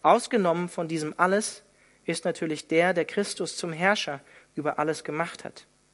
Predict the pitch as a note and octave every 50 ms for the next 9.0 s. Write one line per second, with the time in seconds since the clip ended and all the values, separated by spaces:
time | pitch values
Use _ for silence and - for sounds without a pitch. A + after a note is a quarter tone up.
0 | _ _ _ _ _ _ _ _ - - - - - - - - E3+ E3+ F#3 F3+
1 | F3+ - F3+ A3 C4 C4+ - A#3 G#3 G3 F#3 F3 E3+ D#3+ E3+ F#3+ F#3+ - - F#3+
2 | - - - F3+ E3 E3 - - A#3+ B3 - - - F3+ - - - D#3 - -
3 | - D3 D3 D#3 D3+ - F#3 F#3+ - - - _ _ _ _ - _ _ _ _
4 | - E3+ G#3 - - G#3+ A3 A3 G3 G#3+ A#3 A3+ G#3 A3 - - - - F3 E3
5 | D#3 E3+ A3 A3 G3 F#3+ G#3 A#3 - - - - - - - _ - - F3 -
6 | - - G#3+ A3+ B3+ C4+ A#3+ F#3+ D#3+ E3 D3+ - - - D3+ D3 D3+ D#3+ E3+ F3+
7 | - - - D#3+ D#3 D#3+ D#3+ D#3+ - E3+ D#3 C#3+ C#3+ E3 F3+ F#3+ G3+ G3 F3+ E3
8 | E3 - D3 D3+ D#3+ - - - D#3 D3+ D3+ D3 - - - B2+ A#2 - -